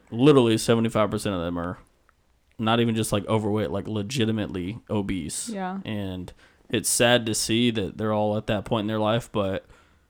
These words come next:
Speaker 1: that's the decisions they made, and it's a decision that I don't want to, I don't wanna make, so.
Speaker 2: Yeah, we do, like, for, we want it for ourselves, but also for each other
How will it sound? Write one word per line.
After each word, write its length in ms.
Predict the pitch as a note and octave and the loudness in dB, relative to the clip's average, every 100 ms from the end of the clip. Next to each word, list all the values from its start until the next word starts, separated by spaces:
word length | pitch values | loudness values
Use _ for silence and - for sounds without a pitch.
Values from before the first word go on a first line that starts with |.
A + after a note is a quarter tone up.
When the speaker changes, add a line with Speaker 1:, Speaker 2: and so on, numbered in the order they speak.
| _ _ | _ _
Speaker 1:
that's 320 | A#2+ - - - | -2 -2 -6 0
the 160 | C3+ | 4
decisions 560 | B2+ A#2+ - C#3 C3 B2+ | 4 4 4 4 4 6
they 160 | C3 C3+ | 6 8
made, 320 | C3+ D3 D#3+ | 8 6 6
and 140 | A#2 | 2
it's 180 | A2+ - - - | -4 -10 -16 -6
a 60 | |
decision 460 | A#2 A2 - A2+ A2 | -2 -2 -2 0 0
that 100 | G#2+ | 2
I 100 | G#2+ | 0
don't 280 | G#2+ A#2 F#2 | 0 -2 0
want 360 | G#2+ G#2+ - - | -2 -4 -8 -4
to, 400 | G#2 G2+ G#2 G#2+ _ _ _ _ _ _ _ _ | 0 2 2 -2 _ _ _ _ _ _ _ _
I 120 | A2 | -2
don't 80 | A2 | 0
wanna 140 | A2 A2 | 2 0
make, 260 | A2+ G#2 | -2 -4
so. 260 | - G2+ G2+ - _ | -4 -4 -4 -8 _
Speaker 2:
Yeah, 220 | A#3 G3+ | -10 -8
we 160 | G3+ A3 | -4 -2
do, 260 | G#3+ G#3+ G#3 _ - | -2 -4 -6 _ -8
like, 320 | G#3+ G3+ - _ | -6 -6 -12 _
for, 420 | - A3 G#3+ G3+ G#3 - _ | -2 2 2 0 -8 -16 _
we 120 | - A3+ | -4 2
want 180 | C4+ | 4
it 160 | D#4 B3 | 2 2
for 100 | A#3+ | 6
ourselves, 640 | A3 G#3 - F#3+ G3+ G3 | 6 4 -2 0 0 0
but 140 | G3+ F#3+ | -4 -2
also 280 | F#3+ G3+ | -2 -4
for 220 | G3 G3 F#3 | -4 -4 -6
each 180 | F#3 | -8
other 360 | F#3 F3+ G3 G3+ | -6 -2 -2 -2